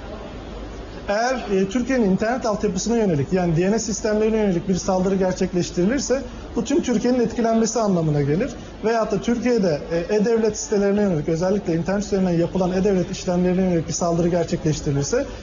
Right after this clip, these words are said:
bütün Türkiye'nin bundan etkileneceğini düşünüyoruz ve kendi I R C kanallarını takip ettiğim kadarıyla, e, böyle bir saldırıyı uzun vadede planlıyorlar. Yani Türkiye'deki e-devlet sistemlerine yönelik de ciddi bir saldırı planını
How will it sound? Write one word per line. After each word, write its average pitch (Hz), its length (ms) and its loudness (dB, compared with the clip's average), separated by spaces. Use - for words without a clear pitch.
bütün 262 200 2
Türkiye'nin 208 420 2
bundan 220 240 2
etkileneceğini 214 640 2
düşünüyoruz 180 560 0
ve 202 180 0
kendi 202 280 0
I 214 180 2
R 208 100 2
C 240 120 -4
kanallarını 202 580 2
takip 196 320 0
ettiğim 226 380 2
kadarıyla, 190 640 2
e, 190 160 2
böyle 214 200 4
bir 202 40 -2
saldırıyı 190 480 0
uzun 214 260 2
vadede 196 300 2
planlıyorlar. 202 600 2
Yani 170 200 0
Türkiye'deki 208 600 0
e-devlet 202 440 2
sistemlerine 190 500 0
yönelik 185 340 2
de 220 100 0
ciddi 190 260 -2
bir 190 40 2
saldırı 180 400 0
planını 185 500 2